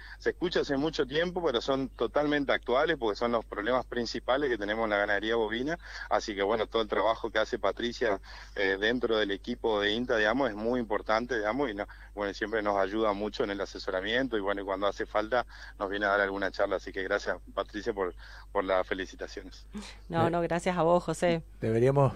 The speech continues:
Speaker 3: ir pensando ya en una segunda edición, ¿eh?
Speaker 1: Sí, sí, claro, sí, sí, no, la tenemos que traer a Patricia, sí o sí.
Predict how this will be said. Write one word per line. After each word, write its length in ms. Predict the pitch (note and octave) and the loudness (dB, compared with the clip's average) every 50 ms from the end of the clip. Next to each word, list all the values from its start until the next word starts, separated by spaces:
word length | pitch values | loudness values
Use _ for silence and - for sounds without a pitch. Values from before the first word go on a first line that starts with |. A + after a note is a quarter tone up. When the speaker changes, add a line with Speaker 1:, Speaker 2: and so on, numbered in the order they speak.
| - | 0
Speaker 3:
ir 220 | D#3 C3 B2+ B2 A#2 | 2 2 2 4 4
pensando 440 | A2 A2+ G#2+ - A#2+ B2 B2+ B2 A#2 | 2 0 2 2 2 2 4 4 4
ya 160 | A#2+ A#2 A#2+ | 4 4 4
en 60 | A#2 | 4
una 160 | A#2 A2+ A#2 | 4 2 2
segunda 340 | A2 - A2 A2+ A#2+ A#2+ A#2 | 2 2 2 4 4 4 4
edición, 460 | G#2+ G#2 G#2+ - - F3 D#3+ C#3 B2 | 4 2 2 4 4 4 4 4 2
¿eh? 180 | B2 C#3+ E3 E3 - - - - - - - - - - - | -2 -4 -6 -6 -10 -16 -20 -20 -20 -20 -20 -20 -20 -12 -8
Speaker 1:
Sí, 320 | - - - D3+ F3 G3 | -6 -2 0 2 2 2
sí, 200 | F#3+ - - F3 | 0 0 -2 -2
claro, 320 | C#3 B2+ D3 E3 D#3+ D3+ A#2+ | 0 2 2 4 4 2 2
sí, 180 | - C3+ C#3 | 2 0 -2
sí, 160 | C#3+ - D3 C3+ | 0 0 0 2
no, 100 | C#3+ D#3 | 2 2
la 140 | D3 B2 | 2 2
tenemos 300 | G#2 A2 A2 A#2+ C3 C3 | 0 0 0 2 2 2
que 80 | A#2 A2+ | 2 2
traer 240 | G2+ A2 A2+ A#2+ B2 | 2 4 4 4 4
a 80 | A2+ | 4
Patricia, 440 | G#2 - G2 F#2+ G#2 A#2+ A#2 - G#2+ | 2 2 -2 -2 -4 -4 -2 -2 -2
sí 120 | F#2 G#2+ A2+ | 0 0 -2
o 80 | G#2 | -2
sí. 120 | - - | -2 -4